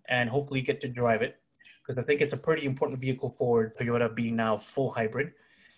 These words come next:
And I'm really looking forward in the minivan segment to seeing the new Chrysler Pacifica because finally it's coming out with the all-wheel drive and the bigger screen and the updated infotainment,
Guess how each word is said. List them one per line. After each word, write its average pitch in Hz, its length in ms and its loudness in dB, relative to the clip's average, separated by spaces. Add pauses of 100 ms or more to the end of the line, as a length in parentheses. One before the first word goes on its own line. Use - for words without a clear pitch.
(300)
And 131 500 4 (140)
I'm 139 200 2
really 165 280 4
looking 156 280 0
forward 131 540 4
in 135 140 2
the 127 80 -2
minivan 127 500 0
segment 117 360 -2
to 113 120 -6
seeing 131 220 -2
the 117 80 -2
new 120 160 -2
Chrysler - 480 -2
Pacifica 127 440 -4
because 120 460 -8 (180)
finally 123 520 4
it's 117 140 -8
coming 117 280 -2
out 113 160 0
with 110 140 -2
the 110 80 -6
all-wheel 110 360 -2
drive 110 520 0 (400)
and 143 180 6
the 135 60 2
bigger 123 260 -2
screen 117 480 -2 (220)
and 143 200 2
the 123 120 0
updated 113 400 0
infotainment, 113 640 -6